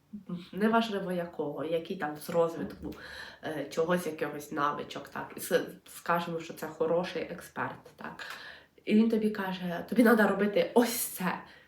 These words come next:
Він, і дійсно, те, що експерт дає, це дієво. Ніхто не,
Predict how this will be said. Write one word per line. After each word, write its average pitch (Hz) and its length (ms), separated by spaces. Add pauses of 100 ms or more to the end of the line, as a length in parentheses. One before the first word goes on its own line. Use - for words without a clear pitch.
(320)
Він, 269 320
і 240 60
дійсно, 240 340
те, 277 140
що 269 140
експерт 277 320
дає, 277 300
це 277 420
дієво. 254 520
Ніхто 233 560
не, 190 280